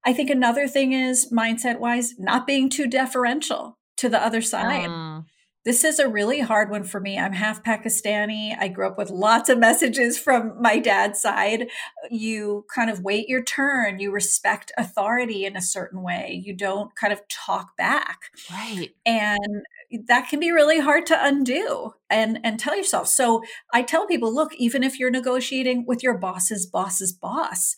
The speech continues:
Speaker 1: you need to treat it peer to peer." The conversation.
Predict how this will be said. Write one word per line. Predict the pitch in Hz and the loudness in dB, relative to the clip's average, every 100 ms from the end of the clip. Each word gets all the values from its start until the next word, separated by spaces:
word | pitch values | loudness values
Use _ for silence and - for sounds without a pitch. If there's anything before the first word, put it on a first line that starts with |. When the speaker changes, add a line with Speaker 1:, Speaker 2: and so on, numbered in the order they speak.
| - _ - | -10 _ -6
Speaker 1:
you | 220 220 | -2 0
need | 220 233 226 | 0 0 -2
to | 247 | -6
treat | - - 208 208 | -6 -6 -4 -4
it | 202 - | -6 -8
peer | - 226 208 214 233 - | -14 -8 -6 -6 -6 -10
to | - | -10
peer." | - - - - - _ _ _ _ _ _ _ _ | -10 -10 -10 -12 -14 _ _ _ _ _ _ _ _
The | 202 | -6
conversation. | 214 196 202 202 185 185 - 180 180 | -4 -2 -2 -2 -2 -4 -6 -6 -8